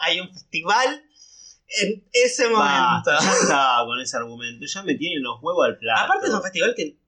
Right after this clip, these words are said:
Speaker 1: la única, eh, la única razón por la que existe el festival es porque, para que haya un torneo
Speaker 2: Sí.
Speaker 1: de Pokémon, que es simplemente como el, el comienzo de la película con peleas de Pokémon que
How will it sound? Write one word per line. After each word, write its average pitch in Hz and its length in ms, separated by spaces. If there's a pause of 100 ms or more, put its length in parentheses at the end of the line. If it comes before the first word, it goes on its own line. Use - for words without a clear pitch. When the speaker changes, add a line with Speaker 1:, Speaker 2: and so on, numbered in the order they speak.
(160)
Speaker 1:
la 160 140
única, 165 500 (420)
eh, 131 640 (160)
la 160 100
única 233 180
razón 147 280
por 196 80
la 156 60
que - 20
existe - 180
el 170 60
festival 147 440
es 160 120
porque, 139 260
para - 180
que - 100
haya 143 140
un 151 120
torneo 123 500 (360)
Speaker 2:
Sí. 123 300
Speaker 1:
de 120 140
Pokémon, 120 420
que 131 120
es 127 100
simplemente 131 420 (340)
como 117 160
el, 113 60 (240)
el 120 160
comienzo 127 460
de 117 160
la 110 120
película 131 600
con 120 240 (220)
peleas 123 300
de 123 100
Pokémon 135 580
que 123 80